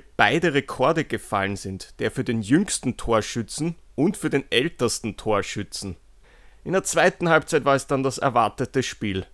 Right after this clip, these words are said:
Frankreich musste und Spanien konterte. Aber Frankreich konnte einfach nicht.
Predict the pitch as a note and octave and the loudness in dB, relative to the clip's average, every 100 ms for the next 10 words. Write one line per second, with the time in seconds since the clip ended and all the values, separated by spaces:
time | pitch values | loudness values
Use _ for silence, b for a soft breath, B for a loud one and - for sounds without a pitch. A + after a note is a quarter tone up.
0 | - - - A#2 A#2+ A#2 G#2+ B2+ F3 F#3 | -20 -20 0 0 0 -2 -4 2 2 2
1 | - E3+ D#3+ - - C#3 C#3+ - - - | 2 2 2 0 -10 -4 -4 -4 -8 0
2 | C3 C3 C#3+ C3+ - - A#2 G#2 G2 - | 2 2 0 -2 -8 -4 -2 -2 -6 -6
3 | D#2+ - - b b b b b C3+ D3 | -14 -16 -20 b b b b b 0 0
4 | D3+ D3 D3 D#3+ D#3 - - D#3 E3 - | 4 2 4 0 -2 -4 0 4 4 4
5 | A2 G#2+ G#2 - F#2+ G2+ G2 - - - | 2 2 0 -6 -8 -8 -10 -12 -20 -20